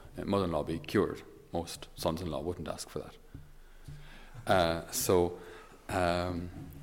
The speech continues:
but as, when she's healed, she immediately gets up and serves them. She, immediately she be-, she got up and began to wait on them. She served them. <clears throat>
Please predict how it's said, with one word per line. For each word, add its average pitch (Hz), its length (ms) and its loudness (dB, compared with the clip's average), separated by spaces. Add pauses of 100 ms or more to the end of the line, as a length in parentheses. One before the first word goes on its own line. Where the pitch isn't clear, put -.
(160)
but 127 200 10
as, 120 240 6
when 147 120 12
she's 151 240 8
healed, 139 360 12 (760)
she - 180 10
immediately 120 720 12 (1160)
gets 113 220 8
up 107 320 8
and 120 100 8
serves 143 300 12
them. 87 100 4
She, - 120 0 (140)
immediately 110 480 10
she 120 120 2
be-, 90 160 2
she 104 100 -2
got 107 160 8
up 107 100 6
and 110 80 6
began 101 260 8
to 110 100 4
wait 95 280 8
on 82 80 0
them. 73 100 -2
She - 120 -2
served 101 360 6 (600)
them. - 1200 8
<clears throat> - 60 -16